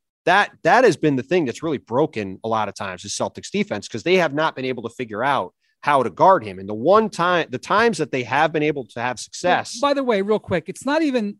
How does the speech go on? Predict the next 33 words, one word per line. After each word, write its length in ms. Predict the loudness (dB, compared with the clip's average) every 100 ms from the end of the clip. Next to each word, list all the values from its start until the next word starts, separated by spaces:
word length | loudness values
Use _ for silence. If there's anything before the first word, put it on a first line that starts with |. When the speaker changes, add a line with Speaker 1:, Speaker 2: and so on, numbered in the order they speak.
| -6
Speaker 2:
that 320 | -2 -2 -4 _ _ -10
he's 260 | -4 -4
shooting 440 | -4 -4 -2 0 -4
over 300 | -8 -14 -20
it, 100 | -20 _ _ _ _
but 100 | -10
sometimes 480 | 0 0 2 0 -2
Horford 540 | 2 2 4 0 -2
is 160 | -2 -4
in 160 | -6 -6
drop, 480 | 0 2 2 0 _ _
and 160 | -8 0
now 220 | 2 0
Steph 340 | 0 -2 0
has 260 | -2 -4 -4
maneuver, 380 | -4 -2 -4 -6 -12 -10
room 180 | -8 -6
to 140 | -6
maneuver, 520 | -4 -2 -2 -2 -6 -8 _ _ -8
and 100 | -4
he 80 | -4
puts 300 | 0 -2 0
the 80 | -2
ball 240 | 2 2
on 100 | 2
the 60 | -2
floor 420 | -6 -2 0 2
and 240 | 0 -4
goes 340 | 0 2 2 0
to 100 | -8
the 100 | -6
rim. 520 | -4 -2 -2 -6 -10 _ _ _ -6
Speaker 1:
Right. 220 | -6